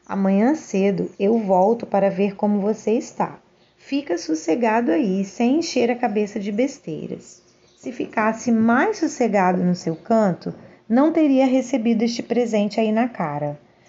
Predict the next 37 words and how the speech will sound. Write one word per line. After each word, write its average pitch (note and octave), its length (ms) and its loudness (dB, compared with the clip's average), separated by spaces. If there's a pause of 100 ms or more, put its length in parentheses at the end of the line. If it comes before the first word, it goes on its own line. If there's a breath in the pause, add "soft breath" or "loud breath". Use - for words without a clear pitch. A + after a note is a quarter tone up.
(140 soft breath)
Divina G3+ 640 0
vai F#3+ 160 2
lhe G3+ 100 0
trazer F#3+ 480 -2
comida G3 480 0
e B3 100 2
água A3 300 2
fresca. - 640 -8 (340 soft breath)
E F#4 60 -6
você G#4+ 340 0
aproveite A#3+ 540 0
para G#3+ 180 2
rezar G3 540 2
e F#3+ 40 4
agradecer G3 640 0
a G#3+ 60 2
Deus, F#3+ 540 0 (280 loud breath)
mesmo C4 440 2
sendo A#3 320 2
injusto G#3+ 480 -2
com G3 180 -2
ele, F#3 460 2 (320 loud breath)
dizendo G3 500 0
que G#3 160 -6
ninguém F#3+ 400 2
o F#3 80 2
ajuda. F3+ 540 -2 (680 soft breath)
Ele A3+ 500 0
está A3+ 360 0
sempre D#4 580 -2
de B3 180 0
olho G#3+ 320 2
mandando A3 520 2
a - 20 -2
gente F#3+ 380 -4
vir F#3 240 -2
aqui. - 360 -8